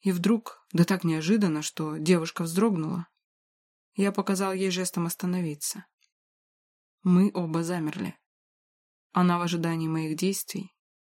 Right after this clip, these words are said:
а я в нежелании упустить прозрение, настигшее меня. Повисла пауза, а я, пораженный, уставился на город, будто увидел там божественное откровение.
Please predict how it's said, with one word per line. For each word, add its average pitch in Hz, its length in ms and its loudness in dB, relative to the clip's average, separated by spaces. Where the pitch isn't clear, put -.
а 196 120 0
я 214 180 4
в 196 60 0
нежелании 190 800 2
упустить 190 580 0
прозрение, 185 720 2
настигшее 175 720 0
меня. - 400 -4
Повисла 175 400 0
пауза, 175 520 -4
а 185 180 2
я, 185 160 2
пораженный, 170 840 0
уставился 202 640 -2
на 190 200 0
город, 180 440 2
будто 170 360 0
увидел 180 420 2
там 160 280 -4
божественное 165 720 0
откровение. 165 800 -4